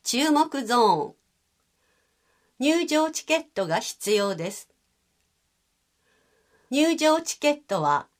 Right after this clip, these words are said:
飲食・物販エリアでの税込み五百円以上の買い物でもらえます。なお、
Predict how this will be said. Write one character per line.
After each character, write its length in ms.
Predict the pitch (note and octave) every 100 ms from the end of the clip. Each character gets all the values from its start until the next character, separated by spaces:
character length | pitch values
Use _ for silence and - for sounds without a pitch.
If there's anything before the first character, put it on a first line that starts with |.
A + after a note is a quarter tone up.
| _ _ _ -
飲 220 | C4 C#4
食・ 520 | D4 B3 B3+ A3 G#3 -
物 180 | G#3+ G#3 -
販 320 | D#4 G#3+ A3
エ 80 | D#4+
リ 160 | C#4
ア 120 | A3+
で 160 | F3+ G3
の 260 | D#3+ D3 - _ _ _ _ _ _ _ _ -
税 260 | A#3+ D4+ D#4+
込 140 | B3+
み 300 | A#3+ A#3+ -
五 140 | - A#3
百 300 | E4 E4 E4
円 260 | D#4 C4+
以 80 | D#4+
上 240 | D4 C#4+ A3
の 180 | G3+
買 240 | G#3 G#3+ C#4+
い 40 |
物 300 | C#4 C4 C4
で 220 | A3 A#3 -
も 120 | F#3+
ら 160 | G#3 G#3+
え 100 | G#3
ま 200 | F3 G#3
す。 200 | - _ _ _ _ _ _ _ _ _ _ _ _ _ _ _ _ -
な 280 | B3+ B3+ G3
お、 180 | F3